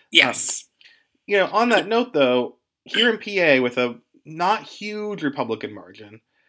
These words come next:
Speaker 2: they went so far as to sign a letter saying to overturn our election, uh, based
Speaker 1: Mm-hmm.
Speaker 2: on a bill that Repub-, many of them who I've met and actually have before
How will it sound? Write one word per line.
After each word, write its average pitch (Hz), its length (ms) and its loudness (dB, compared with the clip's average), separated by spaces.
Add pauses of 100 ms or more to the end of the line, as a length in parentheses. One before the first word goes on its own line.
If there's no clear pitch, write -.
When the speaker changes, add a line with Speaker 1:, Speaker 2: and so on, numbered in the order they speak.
(160)
Speaker 2:
they 202 200 4
went 202 300 -2
so 175 240 0
far 156 300 2
as 139 100 -2
to - 60 -16
sign 139 260 -2
a 135 80 -2
letter 117 240 0
saying 110 280 -8
to 107 80 -10
overturn 113 580 -4
our 101 140 -8
election, - 520 -16 (340)
uh, 147 260 -4 (120)
based 208 260 0
Speaker 1:
Mm-hmm. 185 120 2
Speaker 2:
on 165 60 -2
a 143 40 -10
bill 131 560 2
that 120 400 -2 (540)
Repub-, 151 400 0
many 208 260 0
of 185 80 0
them 143 160 2
who 139 160 0
I've 117 160 0
met 147 240 0
and 131 100 -6
actually 127 640 -4
have 123 200 -6
before 123 800 -4